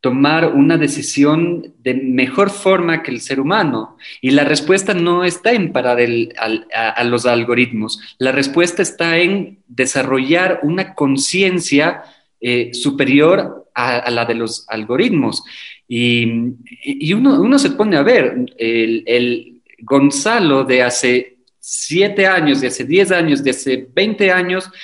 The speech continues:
es otro al Gonzalo de, del día de hoy, porque conforme va pasando el tiempo, vivimos en un, en, en un planeta, en una dimensión, tiempo y espacio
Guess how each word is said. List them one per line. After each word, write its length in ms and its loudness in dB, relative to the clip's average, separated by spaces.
es 380 0
otro 500 2
al 160 0
Gonzalo 920 0
de, 460 0
del 200 -4
día 200 2
de 160 2
hoy, 360 0
porque 280 0
conforme 520 0
va 400 -4
pasando 440 -2
el 160 -2
tiempo, 420 0
vivimos 460 0
en 180 2
un, 560 0
en, 240 -6
en 180 -2
un 680 2
planeta, 960 0
en 140 -10
una 180 -2
dimensión, 680 -2
tiempo 340 -2
y 100 6
espacio 560 0